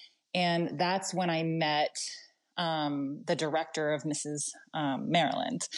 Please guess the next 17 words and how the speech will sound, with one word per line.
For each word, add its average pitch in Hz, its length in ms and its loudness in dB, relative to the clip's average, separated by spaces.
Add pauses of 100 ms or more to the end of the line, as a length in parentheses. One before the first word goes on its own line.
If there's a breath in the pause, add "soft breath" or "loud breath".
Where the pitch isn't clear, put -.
(460 loud breath)
Uh, 165 240 4
she 165 140 0
was 170 120 4
at 160 160 4
a, 165 180 2 (100)
at 156 120 -2
a 156 60 -2
photo 208 320 4
shoot 165 300 -2
when 160 100 -2
I 151 60 0
was 151 100 -4
getting 156 240 -2
my 156 100 -2
headshots 170 680 -2
done. 156 460 -2 (580)
And 170 460 2